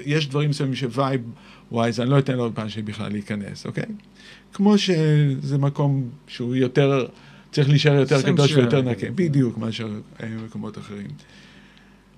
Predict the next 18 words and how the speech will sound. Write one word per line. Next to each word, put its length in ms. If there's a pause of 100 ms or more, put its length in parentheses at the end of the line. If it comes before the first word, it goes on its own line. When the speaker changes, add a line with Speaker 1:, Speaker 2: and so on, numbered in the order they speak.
(760)
Speaker 1:
תספר 500
לי 120
קצת, 540 (180)
כי 240
אני 120
בטוח 460
שאתה 260
מכיר 520
את 80
זה 120
מהמוזיקה, 680 (960)
אבל 220
עכשיו 300
יש 120
לך 140 (500)
עוד 300 (300)
אמונה, 400 (180)
כאילו, 680